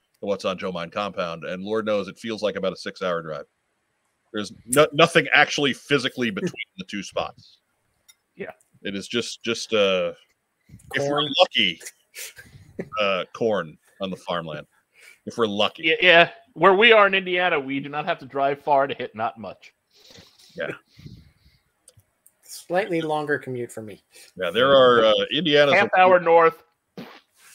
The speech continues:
Speaker 1: Indiana's kind of a weird state. There's a lot of cities in Indiana of, of good size, uh, but just nothing in between. Absolutely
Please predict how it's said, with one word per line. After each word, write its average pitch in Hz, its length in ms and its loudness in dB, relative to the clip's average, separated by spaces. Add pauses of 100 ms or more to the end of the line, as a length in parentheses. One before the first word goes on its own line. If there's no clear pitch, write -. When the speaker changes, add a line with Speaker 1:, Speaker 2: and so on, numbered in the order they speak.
(960)
Speaker 1:
Indiana's 156 460 2
kind 160 220 2
of 131 80 -4
a 123 40 -2
weird 117 320 -6
state. 113 460 0
There's 101 220 -10
a 104 40 -4
lot 104 360 0
of 80 120 -2
cities 110 480 -8
in 87 80 -16
Indiana 85 460 -8
of, 85 220 -8 (100)
of 95 180 -10
good 101 220 -10
size, 107 500 -6 (840)
uh, 92 260 -2
but 95 160 -8
just - 240 -14
nothing 98 380 -6
in 92 100 -12
between. - 240 -20 (300)
Absolutely 90 600 -10